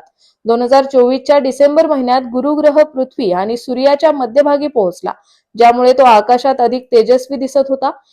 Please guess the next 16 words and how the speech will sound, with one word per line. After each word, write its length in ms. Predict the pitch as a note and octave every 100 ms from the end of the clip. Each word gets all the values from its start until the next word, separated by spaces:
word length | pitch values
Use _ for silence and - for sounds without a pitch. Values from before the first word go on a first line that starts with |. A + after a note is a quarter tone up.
| _ C4+
या 120 | C#4+
खगोलीय 440 | D4 D4 E4+ F4+ F#4
घटनेमुळे 560 | E4+ D4+ C#4+ C4+ B3+
पृथ्वीच्या 580 | C#4+ C4 B3 B3+ C4 C#4
विद्युत 360 | C#4 B3+ G#3+ C4
चुंबकीय 580 | - C4 B3 B3+ C#4 C#4+
क्षेत्रांमध्ये 680 | - A#3+ A#3+ A#3+ A#3 A3+
बदल 300 | C4 G#3+ B3
होतात, 320 | B3 F#3+ F3+ D#3 _ _
जे 100 | A3
मानवी 360 | G#3+ G#3 G#3+ C4
शरीराच्या 560 | C#4 B3+ B3+ B3 C4
बायोमॅग्नेटिक 840 | C4 A3 G3+ B3+ B3+ B3+ B3+ B3+ -
शक्तींवर 520 | A#3 - A#3 A3 A3+
परिणाम 440 | A#3 G3+ F#3 E3
करतात. 360 | - E3 E3